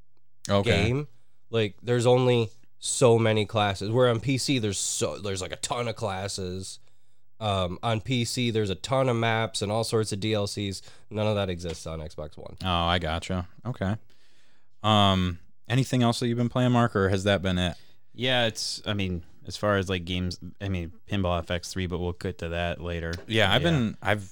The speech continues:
Speaker 1: have not even been home. Uh, I played a little bit of Deathloop, a little bit of Pinball F X three, and that's pretty much it.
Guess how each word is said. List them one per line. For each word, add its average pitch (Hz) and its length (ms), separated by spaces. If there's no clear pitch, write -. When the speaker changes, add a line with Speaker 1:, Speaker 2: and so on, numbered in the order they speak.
Speaker 1:
have 90 220
not 87 200
even 87 200
been 87 160
home. 92 440
Uh, 87 400
I - 80
played 104 180
a 92 40
little 107 260
bit 110 140
of 101 100
Deathloop, 101 580
a - 20
little 98 200
bit 98 180
of 92 260
Pinball 92 420
F 87 120
X 92 220
three, 92 520
and 87 160
that's 98 140
pretty 107 160
much 98 200
it. 101 160